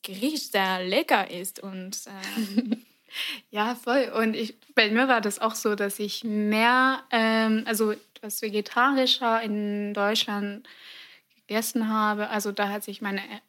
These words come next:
Speaker 2: Ernährung verändert und ich glaub, das, das ist immer noch der Fall. Und also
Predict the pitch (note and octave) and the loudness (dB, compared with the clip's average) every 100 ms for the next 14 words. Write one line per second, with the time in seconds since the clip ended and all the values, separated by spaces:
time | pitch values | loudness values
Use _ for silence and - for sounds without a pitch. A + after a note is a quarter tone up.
0 | - G3+ A3+ C4 A#3+ A3 A3 A3 G#3+ G#3 | -6 2 4 6 4 2 2 0 2 2
1 | A3+ A#3 G#3+ A3 A3 - G#3 G3+ G3 - | 2 4 4 2 0 -10 -8 -6 -8 -12
2 | - G#3+ F#3+ G3 G3+ G3+ - - - G3+ | -20 -14 -6 -6 -6 -8 -8 -10 -4 2
3 | D4 D4 C#4+ A#3+ A#3 A3+ A3 A#3 A3 G#3 | 2 2 2 4 4 2 0 -2 -2 -2
4 | A#3 A3 B3+ D4 D#4 - - - - - | 0 4 4 4 2 -6 -12 -14 -16 -20
5 | - - _ _ - A3+ A3 A3+ - _ | -20 -20 _ _ 0 2 2 0 -10 _
6 | _ - G#3 G#3 | _ -6 -4 -2